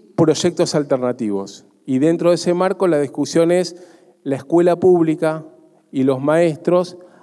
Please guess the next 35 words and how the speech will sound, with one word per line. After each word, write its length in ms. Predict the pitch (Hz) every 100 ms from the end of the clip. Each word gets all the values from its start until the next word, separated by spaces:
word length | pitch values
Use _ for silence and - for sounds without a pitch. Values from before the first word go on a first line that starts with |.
| -
¿a 200 | 139 131
cuál 300 | 160 175 175
de 60 | 175
esos 240 | 156 160
proyectos 480 | 143 139 160 156 143
vamos 260 | 139 139
a 60 | 135
servir? 420 | - 127 127 113 - - _ _ -
No. 180 | 104 _ _ _ _ _ _ _ _ _ _ -
Estos 760 | 226 220 220 214 180 170 - - - _ 151
eh, 380 | 143 139 135 131
proyectos 1200 | - 143 139 185 180 180 160 151 139 127 - - - _ _ _ _ -
de 280 | 143 135 131
la, 140 | 127
de 340 | 135 139 135 135
la 100 | 127
llamada 460 | - 139 151 156
nueva 280 | 143 147 139
derecha 600 | 127 139 170 160 - 135
o, 240 | 120 113 127
o 80 | 123
tecnocráticos 920 | 127 123 123 117 151 156 139 127 -
y 40 |
neoliberales 640 | 127 123 131 143 185 185 -
tienen 300 | 165 170 160
su 160 | 160
propio 320 | 147 156 160
proyecto 400 | 147 131 156 143
educativo. 680 | 131 120 127 127 139 104 90 - _
Digo, 220 | - 107 107
y 80 |
hay 100 | 131
que 120 | 131 139
decirlo 480 | 139 - 160 180
porque 460 | 147 120 123 143 143